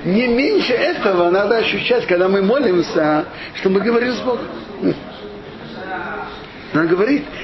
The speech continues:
что органы чувств в этом нам не помогают. Это только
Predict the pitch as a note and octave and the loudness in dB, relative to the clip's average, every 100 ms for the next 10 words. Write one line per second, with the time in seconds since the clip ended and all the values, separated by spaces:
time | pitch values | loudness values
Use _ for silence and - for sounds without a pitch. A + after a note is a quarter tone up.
0 | - - - D#3 D3+ D3 - - - A3+ | -10 -4 0 2 2 -2 -8 -10 -2 0
1 | G3+ G#3+ G#3 - C#4 A3 E3+ F#3+ G3 E3 | 2 2 2 0 -2 -2 0 0 2 2
2 | D#3+ D#3 E3+ F#3 D3+ C#3 G#2+ F2 E2 - | 2 2 2 0 -2 -2 -2 -6 -6 -12
3 | - - - - - - - - - A#3+ | -14 -16 -14 -14 -12 -12 -12 -12 -12 -12
4 | - - D3+ B2 - - - - D#3+ C#3+ | -10 -4 -4 -6 -14 -14 -14 -10 -10 -10
5 | D3+ G#3 A3+ - D#3 D3 D3 | -2 -2 0 -2 0 0 -2